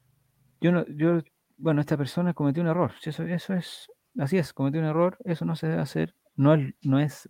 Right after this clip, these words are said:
claro, ustedes pueden decir, "Ya, pero no tiró ni una piedra, no tiró no sé qué, nada", y no,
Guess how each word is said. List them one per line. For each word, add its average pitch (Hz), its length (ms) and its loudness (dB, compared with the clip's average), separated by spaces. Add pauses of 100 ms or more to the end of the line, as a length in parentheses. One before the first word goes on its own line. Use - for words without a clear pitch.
claro, 139 220 0
ustedes 135 180 -4
pueden 135 180 2
decir, 131 220 -2
"Ya, - 260 -2
pero 143 180 0
no 147 120 0
tiró - 200 -2
ni 80 80 0
una 78 220 0
piedra, - 360 -2
no 78 120 -2
tiró 113 220 -6
no 156 80 -4
sé 80 160 -8
qué, - 160 -6
nada", 240 280 -4
y 175 40 -2
no, - 220 -2